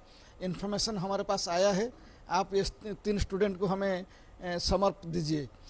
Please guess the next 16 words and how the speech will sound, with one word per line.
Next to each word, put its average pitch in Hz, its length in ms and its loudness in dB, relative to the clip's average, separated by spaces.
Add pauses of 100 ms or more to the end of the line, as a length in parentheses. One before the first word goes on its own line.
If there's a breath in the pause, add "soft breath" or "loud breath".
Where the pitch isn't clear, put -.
(160 loud breath)
तो 208 80 2
उसके 208 260 4
बाद 247 220 8
actually 247 340 4
वो 240 200 6
आए 233 280 6
छः 220 260 4
बजे, 220 320 2 (340 soft breath)
हम 202 160 2
coordinate 214 460 4
कर 226 160 2
लिए, 214 200 4
हमारा 196 340 0
student, 202 600 -4
डीन 196 640 0
academics, 196 720 0